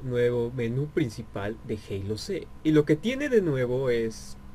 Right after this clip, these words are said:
pues, es de lo que están viendo. O sea, ese Halo está más detallado que los otros Halos que hemos visto en otros menús principales, ¿no creen? Este, pero igualmente, el Shadow Mods ya está liberado su nueva página Halo Workshop.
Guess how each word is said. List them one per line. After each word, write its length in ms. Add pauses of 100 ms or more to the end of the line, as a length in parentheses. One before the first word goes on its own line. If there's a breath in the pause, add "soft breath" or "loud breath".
(160)
pues, 320
es 180
de 80
lo 120
que 80
están 240
viendo. 240
O 40
sea, 140
ese 120
Halo 260
está 160
más 120
detallado 400
que 80
los 120
otros 200
Halos 280
que 80
hemos 180
visto 300
en 120
otros 220
menús 220
principales, 500
¿no 140
creen? 180 (460 loud breath)
Este, 680
pero 160
igualmente, 560 (640)
el 140
Shadow 480
Mods 400 (480)
ya 340 (100)
está 440 (100)
liberado 680
su 220
nueva 360 (180)
página 600 (200)
Halo 300
Workshop. 600